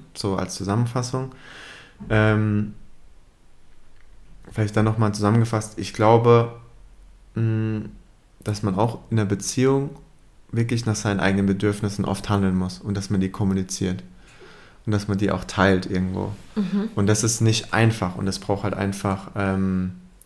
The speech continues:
Speaker 1: Übung und man muss sich vielleicht auch öfter mit sich selber beschäftigen, um diese Bedürfnisse vielleicht,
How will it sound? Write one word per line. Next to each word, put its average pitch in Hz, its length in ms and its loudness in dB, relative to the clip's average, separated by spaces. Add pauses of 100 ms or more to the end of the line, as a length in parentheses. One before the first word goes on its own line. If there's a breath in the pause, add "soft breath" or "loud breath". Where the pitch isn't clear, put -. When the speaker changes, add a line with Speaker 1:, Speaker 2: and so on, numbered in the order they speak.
(180)
Speaker 1:
Übung 139 460 2 (320 loud breath)
und 107 80 0
man 110 140 4
muss 117 160 2
sich 117 160 -2
vielleicht 107 260 0
auch 101 120 -8
öfter 107 280 0
mit 104 180 0
sich 101 120 -4
selber 107 280 2
beschäftigen, 110 680 -2
um 101 120 -2
diese 101 220 0
Bedürfnisse 110 600 2
vielleicht, 104 420 0